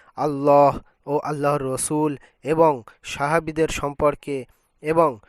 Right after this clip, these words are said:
সমাজ সম্পর্কে অনেক কিছু জানতে ও শিখতে এবং জ্ঞান অর্জন করতে পারবেন ইনশাআল্লাহ। চলুন আর কথা না আগে বাড়িয়ে ভিডিওটি শুরু করা যাক। ছশো দশ সালে মুহাম্মদ সাল্লাল্লাহু আলাইহি সাল্লাম ইসলাম প্রচার শুরু করেন।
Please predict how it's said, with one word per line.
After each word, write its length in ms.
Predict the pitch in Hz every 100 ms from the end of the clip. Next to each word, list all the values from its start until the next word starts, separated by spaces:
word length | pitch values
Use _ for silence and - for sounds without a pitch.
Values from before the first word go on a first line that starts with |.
| _
সমাজ 400 | - 143 151 170
সম্পর্কে 560 | - 156 156 147 139 147
অনেক 300 | 135 156 -
কিছু 300 | 156 - 135
জানতে 480 | 123 131 143 - 147
ও 80 | 143
শিখতে 580 | - 143 _ 147 135 127 _ _ _
এবং 420 | 135 165 170 127 110 _ _ _ _ _
জ্ঞান 280 | 117 151 170
অর্জন 360 | 151 143 151 143
করতে 340 | 147 - 131
পারবেন 440 | 127 120 110 104 - _ _ -
ইনশাআল্লাহ। 1200 | 156 - - 123 110 107 117 127 135 127 - - _ _ _ -
চলুন 340 | 160 160 160 - _ _ -
আর 260 | 135 156 156
কথা 320 | 143 - 151
না 200 | 151 139
আগে 180 | 139 143
বাড়িয়ে 460 | 139 139 139 135 135 _ _
ভিডিওটি 500 | - 135 131 131 131
শুরু 260 | 123 131 120
করা 240 | 127 117
যাক। 180 | 113 110
ছশো 220 | 135 147
দশ 380 | 139 123 135 -
সালে 200 | 139 127
মুহাম্মদ 460 | 120 127 147 143 143
সাল্লাল্লাহু 580 | - 135 131 127 131 131
আলাইহি 220 | 127 -
সাল্লাম 300 | 127 127 123
ইসলাম 380 | 123 127 127 131
প্রচার 380 | 120 117 123 117
শুরু 320 | - 113 113
করেন। 300 | 107 101